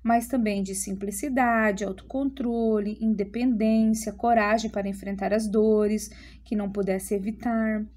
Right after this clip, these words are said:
disposição para agir sempre de acordo com o bem. E aqui na número um tá falando: registre uma ideia interessante que você ouviu.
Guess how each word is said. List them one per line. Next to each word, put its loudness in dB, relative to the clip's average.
disposição 0
para 6
agir -2
sempre -2
de -2
acordo -2
com -2
o 4
bem. 0
E 2
aqui 2
na 4
número 4
um 2
tá 6
falando: 2
registre 0
uma 0
ideia 4
interessante -4
que -2
você -2
ouviu. 0